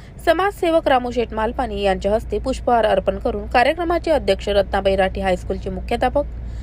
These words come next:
हरीश शेंडे यांच्या नेतृत्वात दर्यापूर शहरातील चेहऱ्याला मुखवटे घालून जागतिक नेत्रदान दिनाच्या निमित्ताने जनजागृती करण्यात आली.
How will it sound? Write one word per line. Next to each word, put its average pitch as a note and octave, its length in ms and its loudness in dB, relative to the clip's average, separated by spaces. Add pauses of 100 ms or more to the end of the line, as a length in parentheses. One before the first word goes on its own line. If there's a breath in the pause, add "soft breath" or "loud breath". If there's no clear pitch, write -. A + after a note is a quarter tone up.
(260 loud breath)
हरीश B3+ 240 4
शेंडे C#4 380 2
यांच्या G3 400 2
नेतृत्वात G#3 460 0 (380 loud breath)
दर्यापूर F4+ 420 4
शहरातील D#4+ 440 2
चेहऱ्याला B3 440 2
मुखवटे A#3+ 460 -2
घालून A3+ 300 -4 (440 loud breath)
जागतिक C#4+ 400 2
नेत्रदान C4 500 2
दिनाच्या G#3 340 -2
निमित्ताने G#3+ 460 -2
जनजागृती B3+ 640 2
करण्यात F#3+ 360 -2
आली. F3 140 -4